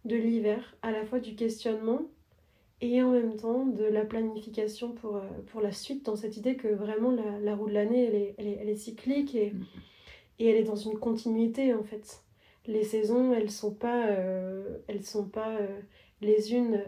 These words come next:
Speaker 1: après les autres, elles sont vraiment les unes avec les autres. Et en fait, elles s'enchaînent et elles se retrouvent. Et d'une année à l'autre, euh, il y a peut-être des choses qui se recoupent ou peut-être des,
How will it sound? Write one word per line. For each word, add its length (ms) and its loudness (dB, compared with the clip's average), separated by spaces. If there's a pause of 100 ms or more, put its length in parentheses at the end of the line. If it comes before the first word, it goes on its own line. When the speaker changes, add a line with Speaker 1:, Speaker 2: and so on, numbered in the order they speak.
Speaker 1:
après 340 -2
les 120 4
autres, 180 -4
elles 80 -2
sont 200 0
vraiment 240 0
les 260 0
unes 140 0
avec 380 0
les 200 0
autres. 300 -6 (640)
Et 140 -4
en 80 0
fait, 220 -2
elles 120 -2
s'enchaînent 640 0
et 140 4
elles 100 -4
se 160 -8
retrouvent. 580 -2 (160)
Et 200 -2
d'une 180 -2
année 240 2
à 80 2
l'autre, 440 0
euh, 120 -2
il 80 -8
y 20 -2
a 60 -4
peut-être 180 -8
des 120 2
choses 240 -4
qui 120 -10
se 120 -12
recoupent 400 -4
ou 20 -10
peut-être 240 -4
des, 220 -2